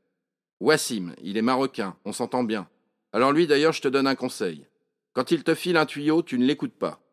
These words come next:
Il a une de ses guignes. Toujours à côté de la plaque. Je ne comprends pas pourquoi il persiste à jouer, car il perd tout le temps. Et toi alors, tu gagnes ? Bah oui, un peu, répondis-je.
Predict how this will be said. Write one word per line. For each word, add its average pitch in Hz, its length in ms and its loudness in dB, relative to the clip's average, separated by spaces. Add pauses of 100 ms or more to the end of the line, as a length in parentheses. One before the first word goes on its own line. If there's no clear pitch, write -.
(180)
Il 113 120 2
a 139 60 4
une 139 140 0
de 131 100 2
ses 117 180 -4
guignes. 104 380 -2 (720)
Toujours 170 320 4
à 143 60 4
côté 139 240 0
de 117 80 0
la 120 100 4
plaque. - 420 -10 (680)
Je 131 100 -4
ne 139 60 0
comprends 165 300 0
pas 180 160 4
pourquoi 165 320 2
il 135 100 -2
persiste 143 440 -2
à 135 60 4
jouer, 139 260 0
car 123 180 2
il 117 120 0
perd 127 220 -2
tout 156 120 -4
le 135 60 -6
temps. 95 240 -6 (720)
Et 120 120 0
toi 147 180 4
alors, 131 260 4
tu 113 120 -10
gagnes ? 131 380 2 (380)
Bah 101 500 0
oui, 107 640 -2
un 117 120 0
peu, 151 360 0
répondis-je. 107 640 -4